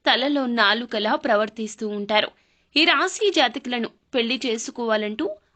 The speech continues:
అయిన వారిలో, బయట వారిలో ఎంతో మంది ఉవ్విళ్ళూరుతూ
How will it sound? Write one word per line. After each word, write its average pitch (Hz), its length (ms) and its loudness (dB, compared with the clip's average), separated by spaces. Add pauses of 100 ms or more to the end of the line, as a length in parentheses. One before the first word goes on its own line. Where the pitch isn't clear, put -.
(120)
అయిన 208 280 2
వారిలో, 233 460 -2 (400)
బయట 226 220 2 (120)
వారిలో 247 360 -2 (320)
ఎంతో 269 340 2 (100)
మంది 247 240 -2 (140)
ఉవ్విళ్ళూరుతూ 247 800 -2